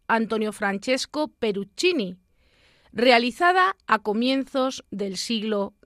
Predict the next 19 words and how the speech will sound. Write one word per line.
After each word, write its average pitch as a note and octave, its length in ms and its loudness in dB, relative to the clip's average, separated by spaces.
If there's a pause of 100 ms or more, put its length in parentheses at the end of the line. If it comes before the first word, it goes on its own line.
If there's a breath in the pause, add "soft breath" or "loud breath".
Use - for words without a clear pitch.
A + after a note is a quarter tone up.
(140)
dieciocho. F3 800 -12 (1300)
La B3 320 6
palabra. A#3+ 480 4 (1120)
La C4 240 6
obra G4+ 220 2 (560)
está D#4 520 0
inspirada C#4+ 880 0 (300)
en B3+ 160 2
el B3 120 4
episodio F4 600 0
bíblico D#4+ 840 0 (220)
de A#3+ 200 2
las A#3 260 2
tentaciones A#3+ 680 -2
de C#4 100 -4
Jesús D#4 720 -6 (220)
en G#3+ 160 -2
el F3+ 120 -6
desierto, F3 760 -6